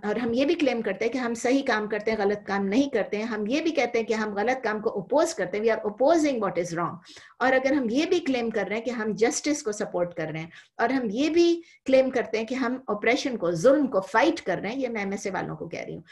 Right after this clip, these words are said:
कि एमएसए वालों का एक ये, उनका ये, अम,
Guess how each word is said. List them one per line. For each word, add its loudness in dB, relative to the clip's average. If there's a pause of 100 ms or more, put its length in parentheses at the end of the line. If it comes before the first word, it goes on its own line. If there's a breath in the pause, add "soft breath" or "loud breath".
(220 loud breath)
कि 4 (140)
एमएसए -2
वालों -2
का -4
एक 0
ये, 2 (140)
उनका -2
ये, 2 (360 loud breath)
अम, -2